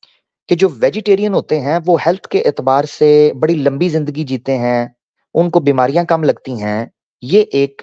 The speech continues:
मिस इन्फॉर्मेशन लोगों में फैलाई जा रही होती है। According to study, ये कहा जा रहा है कि वहां पर बायस स्टडी पेश की जाती है, क्योंकि बड़ी तादाद के अंदर लोग क्लाइमेट चेंज के हवाले से इस चीज को मूर्द इल्जाम ठहराते हैं,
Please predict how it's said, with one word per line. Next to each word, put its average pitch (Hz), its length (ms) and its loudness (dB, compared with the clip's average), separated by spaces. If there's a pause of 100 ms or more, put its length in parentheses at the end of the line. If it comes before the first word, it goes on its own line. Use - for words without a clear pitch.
मिस 135 180 -4
इन्फॉर्मेशन 135 540 -4
लोगों 113 280 0
में 120 100 -2
फैलाई 101 240 -2
जा 92 140 0
रही 92 100 -6
होती 87 240 -8
है। 67 60 -20 (1300)
According 214 480 2
to 214 140 -4
study, 117 380 0
ये 170 120 2
कहा 156 220 -2
जा 104 160 -2
रहा 92 140 -2
है 92 160 -4 (720)
कि 160 80 2
वहां 165 260 0
पर 180 240 0
बायस 156 800 0
स्टडी 165 380 -2
पेश 131 240 -2
की - 140 -12
जाती 110 340 -4
है, 117 280 -4 (640)
क्योंकि 185 240 2
बड़ी 175 300 0
तादाद 156 380 0
के - 120 -8
अंदर 120 380 -2 (100)
लोग 117 440 0
क्लाइमेट 151 560 -2
चेंज 151 220 -4
के 156 100 -2
हवाले 98 300 0
से 151 140 -6
इस - 260 -8
चीज 95 180 -12
को - 240 -6 (600)
मूर्द 131 240 0
इल्जाम 107 420 0
ठहराते 104 400 -8
हैं, 82 120 -12